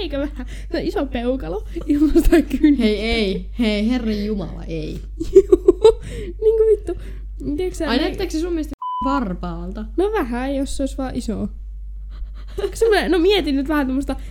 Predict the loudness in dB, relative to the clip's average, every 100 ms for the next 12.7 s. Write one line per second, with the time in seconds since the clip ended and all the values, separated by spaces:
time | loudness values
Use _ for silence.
0 | -8 -6 -4 -4 -2 -2 -2 -2 -4 -4
1 | -6 -4 -4 -4 -4 -4 -4 -6 -6 -8
2 | -10 -10 -10 -10 -6 4 6 6 4 2
3 | 0 -4 -6 -6 -8 -8 -10 -10 -10 -10
4 | -10 -10 -10 -8 -6 -4 -4 -4 -4 -4
5 | -2 -4 -4 -6 -6 -6 -2 2 2 0
6 | -6 -4 -2 0 0 0 -2 -2 -2 -4
7 | -4 -6 -6 -4 -6 -6 -6 -8 -8 -8
8 | -8 -8 -8 -8 -6 -4 -4 -2 -4 -4
9 | -6 -6 -4 -4 -4 -6 -6 -8 -10 -10
10 | -10 -8 -10 -10 -10 -10 -6 -4 -4 -8
11 | -10 -8 -8 -6 -6 -6 -8 -8 -8 -8
12 | -8 -10 -10 -10 -10 -10 -10